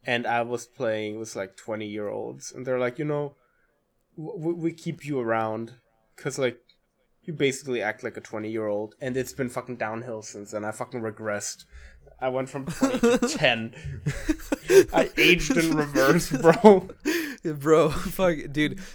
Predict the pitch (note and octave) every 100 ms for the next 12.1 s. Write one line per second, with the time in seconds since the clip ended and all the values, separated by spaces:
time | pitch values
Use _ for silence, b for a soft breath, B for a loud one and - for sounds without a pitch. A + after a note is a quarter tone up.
0 | B D#3 D#3+ D#3+ - D#3 D3 E3+ D#3+ D3+
1 | D3+ D3 D#3 D3+ D3 E3 - C3 B2 A#2+
2 | B2 B2+ A#2+ A#2 - B2 A2+ G#2 E2+ -
3 | C3 B2+ B2 B2 C3+ C3+ C#3 C3 B2 A2+
4 | B2+ C#3 D3 D#3 E3+ F3 - - A#2 B2+
5 | A#2+ C3 C3+ B2+ C3 C3+ D#3+ D#3+ D#3+ D3
6 | C3+ C3+ b b b b C#3+ C3 C#3+ D3
7 | C#3+ C#3 C3+ C3 A#2+ E2+ A2+ A2+ G2+ F#2+
8 | - B2 A#2 A2 A#2 A#2+ B2 B2+ A#2+ A2+
9 | - A2+ G#2+ A2 A#2+ A#2+ A2 A2 A2 G#2+
10 | - G2+ - A2+ G#2+ A2+ A2 A2+ - _
11 | _ _ _ - C#3+ - - C3+ C3+ A#2
12 | A2+